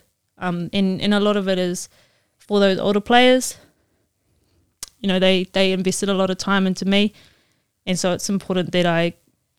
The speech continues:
do the right thing. Um, you know, you're not always gonna do the right thing all the time.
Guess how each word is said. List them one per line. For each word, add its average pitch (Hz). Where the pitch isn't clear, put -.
do 202
the 175
right 165
thing. -
Um, 190
you -
know, -
you're 220
not 226
always 185
gonna 175
do 175
the 170
right 170
thing 180
all 190
the 165
time. 202